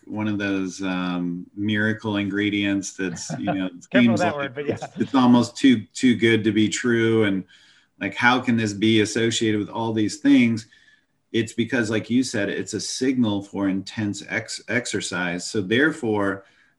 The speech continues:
Speaker 1: you know, we have data on it, you know, in, enhancing autophagy, enhancing, uh, lean body mass, reducing fat mass, helping with, um, you know, fuel utilization and glycogen storage and,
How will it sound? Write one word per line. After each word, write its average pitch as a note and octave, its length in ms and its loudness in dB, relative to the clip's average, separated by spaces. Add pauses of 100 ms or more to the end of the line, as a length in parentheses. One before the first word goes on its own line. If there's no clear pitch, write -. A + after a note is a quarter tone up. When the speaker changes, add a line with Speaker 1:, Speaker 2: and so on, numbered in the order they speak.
Speaker 1:
you G2 160 0
know, G2 60 2
we G2+ 120 4
have G2 220 0
data G#2 260 2
on G2+ 280 0
it, G2+ 220 -4
you A2 180 -6
know, G2+ 140 -4
in, F#2+ 260 -4
enhancing G#2+ 680 0
autophagy, F#2 680 -4
enhancing, A2 760 0
uh, G2+ 200 -4
lean G2+ 260 -2
body F#2+ 260 -2
mass, F2 440 -4 (220)
reducing A2+ 680 2
fat F#2 320 -4
mass, F2+ 300 -4
helping A#2 440 -2
with, G#2 280 0 (400)
um, F#2+ 540 0
you G#2+ 120 -2
know, F#2+ 180 0
fuel C#3 400 4
utilization G2+ 800 0
and F#2+ 120 -2
glycogen G#2 600 -2
storage F#2 560 -4
and, F#2+ 220 -2